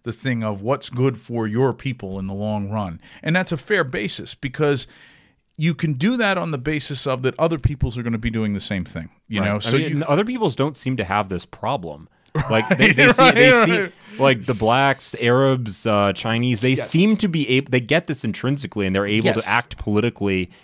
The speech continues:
Speaker 2: in their own interest without being like,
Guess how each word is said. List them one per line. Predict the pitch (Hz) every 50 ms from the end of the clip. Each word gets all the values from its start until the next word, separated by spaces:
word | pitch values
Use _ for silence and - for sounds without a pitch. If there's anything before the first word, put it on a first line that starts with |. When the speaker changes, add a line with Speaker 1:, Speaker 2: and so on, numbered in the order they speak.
| _ _
Speaker 2:
in | - 113
their | 113 110 110
own | 110 107 107
interest | 113 117 - - 98 92 92 90 - - - - _ - _ _ _ _ _ _ _ _
without | - 113 117 110 - 120 113 117 117 101
being | 92 110 110 107 104
like, | 104 98 98 92 -